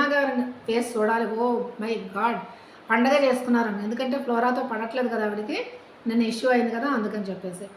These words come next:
సుమన్ శెట్టి పట్టుకున్నాడు. పట్టుకుని అది ఏం చేశాడంటే, ఎవరిని నామినేట్ చేశాడంటే సంజన గారిని నామినేట్ చేశాడు. అదే సేమ్ రీజన్ చెప్పాడు.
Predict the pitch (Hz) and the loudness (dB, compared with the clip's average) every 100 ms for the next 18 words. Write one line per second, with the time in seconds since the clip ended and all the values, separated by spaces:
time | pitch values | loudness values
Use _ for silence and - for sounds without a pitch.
0 | - - - - 277 269 254 254 349 381 | -20 -20 -10 2 4 4 2 -2 -2 -6
1 | - 233 202 208 226 285 277 277 277 247 | -6 -6 -4 -6 -2 -2 -2 0 0 2
2 | 247 247 247 247 220 226 339 285 254 269 | 2 2 2 0 -2 -4 -4 -2 0 0
3 | 254 240 226 - 214 214 208 208 277 466 | 2 0 0 -2 -6 -4 -6 -6 -8 -8
4 | - - 233 233 233 214 226 262 202 190 | -8 -2 0 2 0 0 -2 -2 -2 -6
5 | 170 175 165 165 - - - - - - | -10 -12 -14 -18 -20 -20 -20 -20 -20 -10
6 | 233 226 277 240 226 220 214 247 247 220 | -2 2 4 4 4 4 2 0 -2 -4
7 | 175 170 - | -6 -10 -12